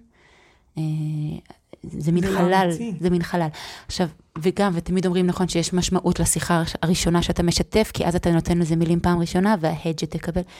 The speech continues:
Speaker 1: עכשיו, זו אולי השוואה לא מאוד טובה, כי באמת לא מדובר פה בפגיעה, אבל כן, חוויית החיים שאין לה מילים,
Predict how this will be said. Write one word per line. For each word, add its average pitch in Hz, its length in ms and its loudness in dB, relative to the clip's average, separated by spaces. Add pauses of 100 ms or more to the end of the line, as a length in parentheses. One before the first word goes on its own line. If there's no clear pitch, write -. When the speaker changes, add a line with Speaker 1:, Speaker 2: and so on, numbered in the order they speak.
(260)
Speaker 1:
עכשיו, - 180 -4
זו 175 100 -4
אולי 208 100 2
השוואה 220 360 2
לא 208 140 4
מאוד 214 240 0
טובה, 180 300 -2
כי 175 140 -6
באמת 170 380 -2
לא 185 80 2
מדובר 175 260 -2
פה 170 120 -2
בפגיעה, 160 520 -2 (580)
אבל 170 140 0 (100)
כן, 254 220 2 (120)
חוויית 185 420 0
החיים 190 520 0
שאין - 380 -2
לה 208 60 2
מילים, 190 520 2